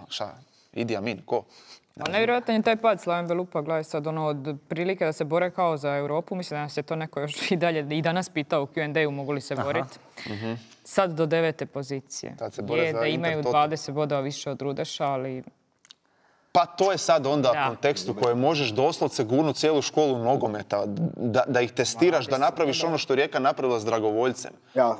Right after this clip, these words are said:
Speaker 1: Idemo testirati
Speaker 4: gledaj
Speaker 1: te
Speaker 4: sad,
Speaker 1: dečke.
Speaker 4: gledaj sad, ajmo sad ovako to
Speaker 1: Strašno.
Speaker 4: postaviti. Ajmo gledat konkretno ovu sezonu. Znači, ako daš sad minute deset, pa petnaest, pa četrdeset pet, pa devedeset minuta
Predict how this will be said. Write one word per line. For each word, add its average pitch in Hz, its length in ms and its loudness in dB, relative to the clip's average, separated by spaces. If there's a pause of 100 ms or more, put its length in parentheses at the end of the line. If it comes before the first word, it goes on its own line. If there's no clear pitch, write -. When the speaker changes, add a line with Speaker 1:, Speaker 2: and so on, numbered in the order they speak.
Speaker 1:
Idemo 190 360 4
testirati 139 440 4
Speaker 4:
gledaj 120 100 4
Speaker 1:
te 143 80 2
Speaker 4:
sad, 127 100 2
Speaker 1:
dečke. 180 280 -2
Speaker 4:
gledaj 139 240 4
sad, 120 220 0 (1080)
ajmo 135 240 4
sad 147 220 2 (200)
ovako 110 380 2
to 98 200 -6
Speaker 1:
Strašno. - 140 -14
Speaker 4:
postaviti. 92 440 -6 (360)
Ajmo 135 200 2
gledat 165 200 4
konkretno 160 440 2
ovu 123 280 4
sezonu. 85 520 -10 (420)
Znači, 92 360 -8
ako 98 220 -2
daš 151 340 2
sad 156 220 2
minute 110 600 -2 (480)
deset, 120 380 2
pa 98 120 0
petnaest, 117 440 0
pa 107 100 0
četrdeset 101 400 -4
pet, 131 240 4
pa 101 80 4
devedeset 104 600 0
minuta 101 460 -2